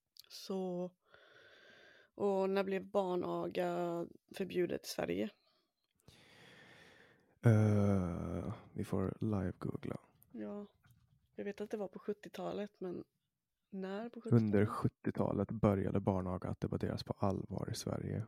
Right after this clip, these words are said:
Speaker 1: Mm.
Speaker 2: Ehm.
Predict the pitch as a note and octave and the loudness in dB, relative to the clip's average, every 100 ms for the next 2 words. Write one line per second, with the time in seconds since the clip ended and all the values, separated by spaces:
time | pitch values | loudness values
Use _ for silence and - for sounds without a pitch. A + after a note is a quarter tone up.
0 | - G#3 G3+ - _ _ _ _ _ _ | -6 -6 -6 -10 _ _ _ _ _ _
1 | _ - - - _ _ _ _ _ B3 | _ -20 -20 -20 _ _ _ _ _ -18
2 | - G#2+ F2+ - - - G1+ | -8 -6 -4 -6 -8 -10 -12